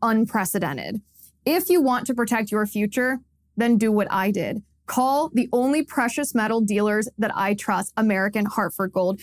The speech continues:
They can show you how to hedge your hard-earned savings against inflation by diversifying a portion of your portfolio into physical gold and silver. All it takes to get started is a short phone call, and they'll have physical gold and silver shipped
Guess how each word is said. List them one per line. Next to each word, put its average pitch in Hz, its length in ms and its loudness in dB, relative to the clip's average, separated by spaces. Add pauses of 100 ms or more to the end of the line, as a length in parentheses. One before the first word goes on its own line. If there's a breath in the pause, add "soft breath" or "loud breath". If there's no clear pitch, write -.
(220 loud breath)
They 285 100 2
can 392 140 0
show 262 260 0
you 269 220 4
how 214 160 0
to 208 80 0
hedge 214 360 0
your 214 120 0
hard-earned 214 560 0
savings 202 500 0
against 226 460 0
inflation 202 640 0 (240 loud breath)
by 240 160 2
diversifying 240 760 2
a 220 60 0
portion 240 340 -2
of 214 80 -2
your 220 80 0
portfolio 233 720 0
into 240 280 0
physical 214 600 0 (100)
gold 202 460 0
and 202 180 2
silver. 190 460 -2 (240 loud breath)
All 269 120 2
it 359 60 0
takes 339 200 0
to 302 60 -2
get 277 120 0
started 262 380 0
is 220 180 2
a 214 120 0
short 240 360 0
phone 208 280 0
call, 240 360 0 (240 loud breath)
and 247 120 4
they'll 285 120 4
have 294 160 2
physical 320 420 0
gold 269 240 2
and 240 160 2
silver 262 260 0
shipped 285 280 -2